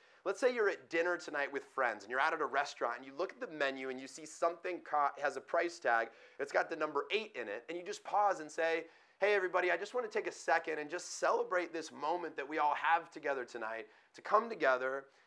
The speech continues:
you know, and to enjoy this friendship." And then you raise a glass and you toast to the moment. It could be as simple as that.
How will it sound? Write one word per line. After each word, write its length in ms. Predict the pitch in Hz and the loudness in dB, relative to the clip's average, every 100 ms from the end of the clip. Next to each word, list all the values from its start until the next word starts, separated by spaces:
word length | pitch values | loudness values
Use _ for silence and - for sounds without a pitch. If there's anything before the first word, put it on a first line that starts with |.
| _ 147 | _ -2
you 100 | 143 | 2
know, 160 | 143 151 | 2 2
and 200 | 180 175 | -2 -2
to 200 | - 185 | -6 -4
enjoy 340 | 180 180 196 | 0 2 4
this 200 | 185 180 | 2 0
friendship." 680 | - - 180 226 - 98 - 151 | -2 -2 -2 -2 -6 -6 -6 -8
And 100 | 180 | -6
then 140 | 202 | -6
you 100 | 196 | -6
raise 320 | 165 190 185 | -2 -2 -2
a 40 | 170 | -4
glass 420 | 160 156 151 - | 0 0 -2 -6
and 100 | 147 | -12
you 100 | 147 | -12
toast 520 | - 143 139 - _ | -10 -6 -6 -8 _
to 80 | - | -8
the 100 | 135 | -8
moment. 360 | 127 120 95 - | -4 -6 -6 -8
It 60 | |
could 100 | 180 | -6
be 100 | 190 | -2
as 160 | 175 - | -4 -4
simple 540 | - 196 202 190 180 147 | -2 -2 -2 -4 -4 -4
as 260 | 143 120 | -6 -6
that. 340 | 127 135 110 | -2 -2 -2